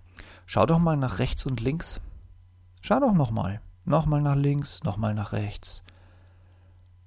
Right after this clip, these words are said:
So, und jetzt geh den Schritt zurück und guck dir das aus der dritte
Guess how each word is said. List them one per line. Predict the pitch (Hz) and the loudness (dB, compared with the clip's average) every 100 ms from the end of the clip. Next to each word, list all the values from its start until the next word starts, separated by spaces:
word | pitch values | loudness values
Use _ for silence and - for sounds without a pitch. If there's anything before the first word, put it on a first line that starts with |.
| - - - | -20 -20 -20
So, | - - 131 107 - - - - - | -4 4 6 4 -2 -14 -20 -20 -4
und | 123 113 | -2 2
jetzt | 139 220 - | 4 2 0
geh | 175 | 0
den | 170 160 | 0 0
Schritt | - 156 | -2 -2
zurück | - 165 208 | 2 2 4
und | 185 | 0
guck | - 202 - | 2 2 2
dir | 165 | 0
das | 156 147 | 0 -2
aus | - 131 | -4 -4
der | 123 117 | -2 -2
dritte | - - 170 - 160 160 | 2 2 2 2 0 0